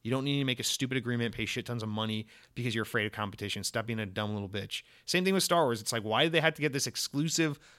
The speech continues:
license from Disney to do Star Wars? It's like, everyone suffered from that.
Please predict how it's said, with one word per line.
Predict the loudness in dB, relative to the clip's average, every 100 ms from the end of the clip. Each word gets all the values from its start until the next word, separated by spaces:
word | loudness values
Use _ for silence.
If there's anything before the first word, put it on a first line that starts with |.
| -6
license | 2 2 2 0
from | 0 0
Disney | 0 0 0
to | 0
do |
Star | 0 2
Wars? | 2 -2
It's | -2
like, | -2 2
everyone | 4 6 6 6
suffered | 6 4 0
from | -6 -8
that. | -8